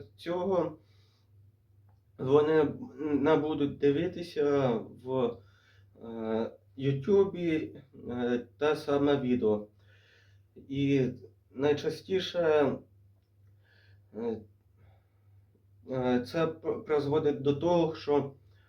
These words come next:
е, узнаваємість, е, є, но, е, такі люди привикають дивитись відео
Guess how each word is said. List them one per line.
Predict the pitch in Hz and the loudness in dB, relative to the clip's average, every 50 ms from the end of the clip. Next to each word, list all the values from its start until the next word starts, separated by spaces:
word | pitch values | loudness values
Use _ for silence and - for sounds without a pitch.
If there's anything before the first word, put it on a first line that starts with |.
| _ _ _ _ _ - - | _ _ _ _ _ -8 -4
е, | 135 131 | -2 -2
узнаваємість, | 131 131 160 160 151 143 151 160 156 147 147 147 151 147 143 131 127 123 127 - - 135 | -2 -2 -2 -2 -2 0 2 2 2 2 2 2 2 4 2 2 2 0 -4 -8 -8 -4
е, | 131 131 123 120 113 - - - _ _ - | -2 0 0 0 0 -2 -4 -8 _ _ -12
є, | 135 139 156 196 202 202 196 165 | -8 -4 -2 0 0 0 2 2
но, | 139 143 147 147 147 139 123 107 104 - - - _ _ _ _ _ _ _ _ _ _ _ _ _ _ _ - - - - - - _ _ _ | 2 4 4 4 4 4 2 0 -4 -8 -14 -20 _ _ _ _ _ _ _ _ _ _ _ _ _ _ _ -20 -20 -20 -20 -20 -20 _ _ _
е, | 117 113 120 123 127 127 127 123 107 - - - | -8 -4 -2 0 2 2 2 2 0 -2 0 0
такі | 151 143 - 165 165 156 | 0 2 2 0 -2 -2
люди | 160 170 175 170 165 160 | -2 -2 -2 -2 -2 -2
привикають | 160 156 156 151 143 147 147 - 156 156 151 151 143 139 - - | -2 0 2 4 4 2 0 -2 -2 0 0 2 0 -2 -2 -2
дивитись | 143 143 147 156 151 151 143 127 127 - - | 0 0 0 0 -2 -2 -4 -6 -6 -8 -10
відео | 143 127 127 147 147 139 135 139 135 139 135 127 120 113 107 101 | -8 -6 -4 -4 -2 -2 0 2 4 4 4 4 4 2 2 0